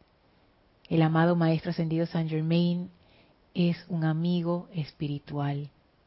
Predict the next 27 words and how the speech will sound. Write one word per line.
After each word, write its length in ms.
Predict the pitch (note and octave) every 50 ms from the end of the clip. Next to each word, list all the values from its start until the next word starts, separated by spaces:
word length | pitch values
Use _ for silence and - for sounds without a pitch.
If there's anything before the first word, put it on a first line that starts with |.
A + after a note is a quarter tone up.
| _ _ - _ _ _ -
que 180 | - D#3+ D3+ C#3
viene 420 | D3 D3+ D#3+ E3 F3+ F#3 F#3 F3
ahora 460 | D#3+ D#3 D#3+ E3 E3+ E3+ E3 D#3+ D3+
a 60 | D3
nosotros 680 | C#3+ C#3+ C#3+ - - - F#3 F#3 F3+ - F#3 F3+ F3 - - - - - - - - - - _ -
y 160 | G3+ G3+ F#3+
nos 240 | E3+ F3 F3 - -
cubre 640 | - - - A#3+ A#3+ B3+ A#3+ G3+ E3 D#3 D3 D3+ D3+
dentro 380 | E3 E3+ E3+ E3+ - F3+ F3
de 100 | E3+ E3
su 220 | - - - D#3 D3+
gran 340 | E3 E3+ F3 F#3 F#3 F3+
manto 640 | F3 E3+ E3+ E3+ F3 F3+ F#3 F#3+ F#3+ F#3 - F#3 F3+
violeta, 720 | E3 D#3 D3 D3 C#3+ D3 D3+ D#3 D#3 - - D3+ C#3+ D3+ - _ _ _ _ _ _ _ _ _ _ _ _ _ _ _ _ _ _ _ _ _ _ _ _ _ -
que 120 | - -
se 120 | - E3+
conforma 640 | - - D#3+ D#3 D3+ - - F3 F3 F3+ F3 F3 E3+
como 240 | F3 E3+ D#3+ D#3 D3+
un 180 | D#3 D#3+ D#3+ D#3+
pilar 720 | - - E3 D3+ D3+ D#3 D#3 E3 F3 F3+ F3+ F#3 F#3 - _ _ _ _ _ _ _ _ _ _ _ -
de 160 | E3 E3 E3
puro 400 | - _ - A3+ A#3+ A#3+ B3 A#3+
fuego 460 | - - - F#3+ G3+ G#3 G#3 G#3 A3 F#3+
violeta 540 | E3+ E3+ D#3+ D#3 E3 E3+ F3+ F#3 - F#3+ F#3
de 80 | F3
amor 420 | D3+ D3+ D#3 D#3+ E3+ F#3 G3 G#3 G#3
liberador, 800 | G#3 G#3 F#3+ E3 D#3 D3 C#3+ C#3+ D#3 E3 D#3+ D#3 D3+ D3 D3+